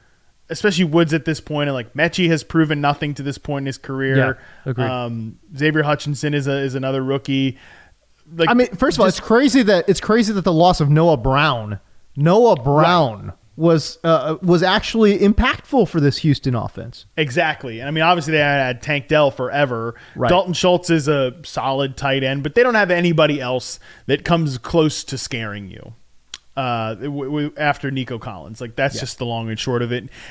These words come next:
Speaker 1: And you mentioned the run game. I mean, their run game is awful. It's been awful all year long. They ranked twenty-seventh in rushing success rate in the regular season.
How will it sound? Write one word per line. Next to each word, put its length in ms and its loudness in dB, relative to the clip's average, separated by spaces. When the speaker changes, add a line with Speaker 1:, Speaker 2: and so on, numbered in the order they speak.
Speaker 1:
And 160 0
you 60 4
mentioned 260 0
the 60 -2
run 260 2
game. 180 -2
I 20 -4
mean, 140 -4
their 140 2
run 300 2
game 280 -4
is 180 -8
awful. 560 -2
It's 160 -2
been 180 0
awful 560 2
all 280 6
year 240 6
long. 320 0
They 100 -4
ranked 220 -2
twenty-seventh 800 -2
in 120 -4
rushing 360 0
success 440 -4
rate 220 -6
in 140 -8
the 80 -6
regular 360 -2
season. 480 -6